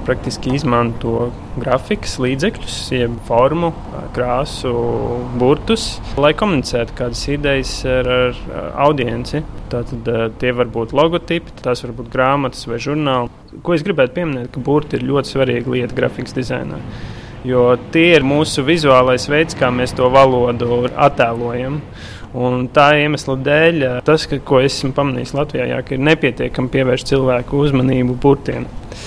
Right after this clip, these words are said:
Jo tās burtu formas, eh, īstenībā mums zemapziņas līmenī daudz ko komunicē. Un tiklīdz tu redzi, jā, ir pavirši uzlikt burti, tad vismaz man kā grafikas dizainerim mēdz būt tādas domas, ka,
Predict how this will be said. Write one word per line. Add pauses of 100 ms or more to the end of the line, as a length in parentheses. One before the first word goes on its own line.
(460)
Jo
tās
burtu
formas,
eh,
īstenībā
mums
zemapziņas
līmenī
daudz
ko
komunicē. (140)
Un
tiklīdz
tu
redzi,
jā,
ir
pavirši
uzlikt
burti,
tad (280)
vismaz
man
kā
grafikas
dizainerim
mēdz (100)
būt (640)
tādas
domas,
ka,